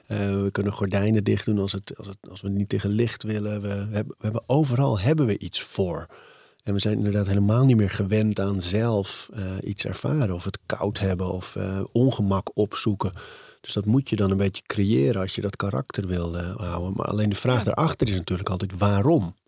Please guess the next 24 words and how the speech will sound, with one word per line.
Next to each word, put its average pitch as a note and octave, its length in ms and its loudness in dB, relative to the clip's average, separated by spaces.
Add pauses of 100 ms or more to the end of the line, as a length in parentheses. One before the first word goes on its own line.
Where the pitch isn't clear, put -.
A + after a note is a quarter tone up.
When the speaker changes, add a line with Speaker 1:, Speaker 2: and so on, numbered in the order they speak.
(600)
Speaker 2:
Ja. - 80 -20
Speaker 1:
Waarom A2+ 240 4
zou G#2+ 220 4
je G#2+ 60 4
jezelf G#2 320 2
willen G#2+ 200 4
onderwerpen G#2 680 2
aan F#2+ 80 -2
dat, F#2+ 280 -4 (100)
aan G2+ 120 -4
het F#2+ 100 -4
ijsbad? A2 380 0
Jij G#2 160 2
zegt, G2+ 320 -2
"Ik, G#2+ 100 -14 (360)
ik - 140 -10
zag G2+ 140 0
er G2 60 -6
tegenop, A#2 420 0
ik - 100 -16
was G2 140 -2
er F#2+ 80 -2
bang B2 260 0
voor." A#2 280 2